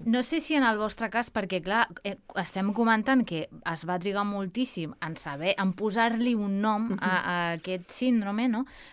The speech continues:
Speaker 1: Em, us, us, mm, generava, mm, no sé, malestar, us generava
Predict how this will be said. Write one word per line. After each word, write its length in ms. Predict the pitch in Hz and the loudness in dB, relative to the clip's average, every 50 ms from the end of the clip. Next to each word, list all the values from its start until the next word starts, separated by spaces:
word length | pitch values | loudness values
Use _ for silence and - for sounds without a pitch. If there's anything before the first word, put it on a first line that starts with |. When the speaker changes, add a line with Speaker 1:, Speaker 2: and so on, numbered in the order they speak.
| - - | -10 -6
Speaker 1:
Em, 680 | - 185 185 185 180 180 180 180 175 180 185 180 - - - - - - - - - 185 | -2 0 0 0 0 -2 -2 -2 -4 -4 -6 -6 -10 -14 -20 -20 -20 -20 -20 -18 -12 -10
us, 340 | 208 208 202 196 - - - - | -8 -8 -8 -8 -12 -12 -12 -10
us, 280 | 208 202 190 185 190 | -8 -8 -8 -8 -8
mm, 580 | 185 190 196 196 196 196 196 196 190 190 196 196 | -8 -8 -6 -6 -6 -6 -6 -6 -6 -6 -6 -6
generava, 1200 | 180 175 208 202 196 190 185 180 185 208 233 277 302 311 285 254 220 196 180 175 175 175 175 170 170 | -4 -2 -2 -2 0 0 0 0 0 0 2 2 2 4 4 4 4 4 4 4 2 2 0 -2 -4
mm, 360 | 170 170 165 165 160 156 - - | -4 -6 -6 -8 -8 -10 -12 -10
no 220 | - 190 196 202 | -8 -6 -6 -6
sé, 200 | 190 - - 190 | -6 -6 -4 -2
malestar, 680 | 175 180 180 180 170 170 - - - - 185 190 190 190 | 0 0 0 -2 -2 -6 -10 -8 -2 2 4 4 4 4
us 140 | 190 196 185 | 2 0 -2
generava 560 | 196 196 190 190 185 185 190 196 202 220 220 | -4 -4 -2 0 0 0 2 2 2 0 0